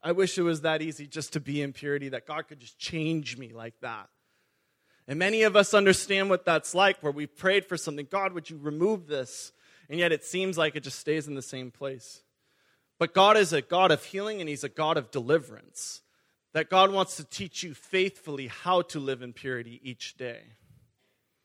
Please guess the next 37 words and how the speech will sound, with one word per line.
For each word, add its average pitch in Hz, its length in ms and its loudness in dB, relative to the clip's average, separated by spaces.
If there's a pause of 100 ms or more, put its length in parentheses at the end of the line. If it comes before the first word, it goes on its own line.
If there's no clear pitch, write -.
(220)
He 165 60 -4
wants 180 280 -2
to 170 120 -8
teach - 420 -12
us 175 160 -2
how 170 180 -2
to 151 120 -12
walk 170 480 0
in 147 120 -8
that. 131 140 -6
He 143 100 -8
wants 185 260 -6
to 151 80 -14
teach - 320 -18
us 156 120 -10
how 175 140 -4
to 151 100 -6
pursue 180 460 -12
him 160 180 -8
daily 156 380 0
for 143 160 -8
our 135 160 -2
daily 143 420 -6
bread. 127 460 -10 (720)
He 170 60 -6
wants 190 280 2
you 196 60 -6
to 156 100 -4
teach - 400 -8
him 180 120 -2
how 160 200 0
to 143 80 2
pray 185 560 4
to 165 120 4
him 131 280 -4
and 127 80 -10
to 131 100 -6